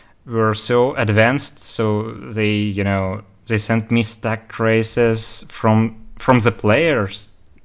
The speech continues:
I mean, heap dumps and so on, <laughs> trying to help me add the support for that player. And I was like, "Man, I don't work on it anymore." <laughs>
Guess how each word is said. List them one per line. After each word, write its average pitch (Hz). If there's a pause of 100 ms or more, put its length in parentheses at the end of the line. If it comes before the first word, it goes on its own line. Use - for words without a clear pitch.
I 120
mean, 107
heap 143
dumps 131
and 120
so 135
on, 127 (140)
<laughs> -
trying 135
to - (420)
help 143
me 123 (360)
add 127
the 127
support 147
for 196
that 127
player. 131 (440)
And 117
I 113
was 117
like, 110 (640)
"Man, 208
I 165
don't 202
work 160
on 160
it 143
anymore." 127
<laughs> -